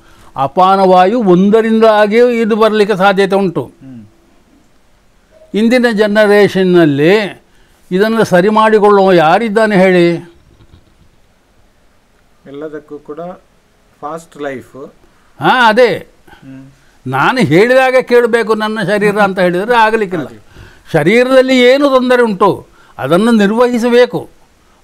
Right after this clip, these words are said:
Speaker 1: ಮಲಮೂತ್ರಾದಿಗಳು ವಿಸರ್ಜನೆ ಆಗುವಲ್ಲಿ ವಿಸರ್ಜನೆ ಆಗಲೇಬೇಕು.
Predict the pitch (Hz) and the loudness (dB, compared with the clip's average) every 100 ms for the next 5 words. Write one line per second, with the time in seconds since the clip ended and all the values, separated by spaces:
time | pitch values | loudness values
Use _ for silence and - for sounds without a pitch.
0 | 120 143 196 208 214 226 226 226 208 226 | -8 -2 0 0 -2 0 0 0 0 -2
1 | 233 226 214 190 185 208 214 220 226 220 | 0 0 -4 0 0 0 -6 -2 0 2
2 | 226 233 226 190 214 220 214 208 240 254 | 0 0 -4 -6 -6 -4 -2 0 2 2
3 | 247 202 - 90 - | 2 -2 -8 -18 -20